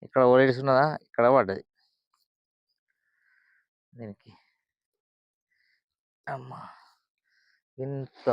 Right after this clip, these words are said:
వల ఉండంగా నువ్వు గిన్నెలు వచ్చి పడడం అంటే ఘోరం. ఏదో మాత్రం ఇప్పుడైతే చెట్ల పొంటి అటు ఇటు చుట్టుకుంటేనే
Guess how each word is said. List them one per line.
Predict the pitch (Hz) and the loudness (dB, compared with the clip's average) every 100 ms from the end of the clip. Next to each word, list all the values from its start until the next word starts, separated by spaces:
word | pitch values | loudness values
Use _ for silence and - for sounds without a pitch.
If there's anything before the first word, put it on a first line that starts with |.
| 104 | -2
వల | 113 127 | -4 -4
ఉండంగా | 135 117 113 117 | -4 -4 -2 -2
నువ్వు | 110 110 | -4 -8
గిన్నెలు | 98 107 113 | -8 -4 -4
వచ్చి | 110 - | -4 -8
పడడం | 107 104 110 | -10 -8 -8
అంటే | 110 95 | -8 -10
ఘోరం. | - - - - - - - - _ _ _ _ - - _ _ _ _ _ - - _ _ - - - _ - 117 | -14 -20 -20 -20 -20 -20 -20 -20 _ _ _ _ -20 -20 _ _ _ _ _ -20 -20 _ _ -20 -20 -20 _ -2 4
ఏదో | 147 156 | 4 6
మాత్రం | 156 160 156 | 4 4 4
ఇప్పుడైతే | 139 143 135 131 | 4 4 4 2
చెట్ల | 131 131 | 0 0
పొంటి | 139 127 127 | 0 0 2
అటు | 131 | 2
ఇటు | 127 120 | 0 -2
చుట్టుకుంటేనే | - 120 117 | -6 -8 0